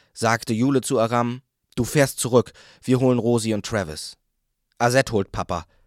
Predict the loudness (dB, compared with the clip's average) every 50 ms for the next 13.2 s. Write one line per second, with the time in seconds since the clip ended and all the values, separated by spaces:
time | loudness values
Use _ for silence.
0 | _ _ _ _ -10 -8 -4 -2 -2 -2 -2 -4 -6 -8 -8 -6 -6 -8 -8 -10
1 | -12 -14 _ _ _ _ _ _ _ _ _ _ _ _ _ _ _ _ _ _
2 | -4 -4 -2 0 2 2 2 2 0 -6 -12 -18 _ _ _ _ _ _ _ _
3 | -10 -8 -8 -8 -8 -10 -8 -8 -6 -6 -6 -6 -8 -6 -6 -6 -6 -6 -8 -12
4 | -16 _ _ _ _ _ _ _ _ -4 -2 -2 -2 -2 -4 -8 -8 -4 -4 -2
5 | -2 -4 -6 -12 _ _ _ _ _ _ _ _ _ _ _ -4 -4 -4 -4 -6
6 | -8 -8 -10 -10 -8 -8 -8 -8 -8 -8 -12 -20 _ _ _ _ _ _ _ _
7 | _ _ _ _ _ _ _ _ -2 -2 0 0 -2 -2 -2 -2 0 2 2 2
8 | 2 0 -2 -2 -4 -4 -4 -6 -4 -2 -2 -2 -2 -2 -2 0 0 0 0 0
9 | 0 0 0 0 -4 -4 -4 -4 -4 -4 -6 -8 -8 -8 -6 -8 -8 -10 -12 -16
10 | -20 -20 -20 -20 _ _ -6 -6 -4 0 2 4 4 4 4 2 2 0 0 -2
11 | -2 0 0 0 0 -2 -4 -6 -6 -4 -2 0 0 2 2 2 2 2 0 -2
12 | -2 0 4 4 6 6 4 2 0 -2 -2 -2 -2 -2 -2 -2 -4 -6 -6 -6
13 | -6 -8 -10 -12